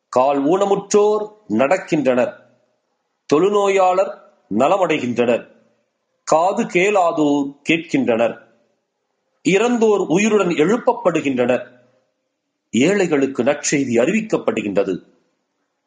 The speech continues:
என்னை தயக்கமின்றி ஏற்றுக்கொள்வோர் பேறு பெற்றோர்" என்றார். ஆண்டவரின் அருள்வாக்கு.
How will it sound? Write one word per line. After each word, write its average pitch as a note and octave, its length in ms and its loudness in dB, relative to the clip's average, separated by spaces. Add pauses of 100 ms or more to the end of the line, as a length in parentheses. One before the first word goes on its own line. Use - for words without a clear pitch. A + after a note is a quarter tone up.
(200)
என்னை G#2 500 -2
தயக்கமின்றி E3 680 0
ஏற்றுக்கொள்வோர் E3 960 0 (600)
பேறு F3 420 2
பெற்றோர்" D3 760 0 (360)
என்றார். F#2 760 -2 (2750)
ஆண்டவரின் C#3 640 0
அருள்வாக்கு. D3 1000 0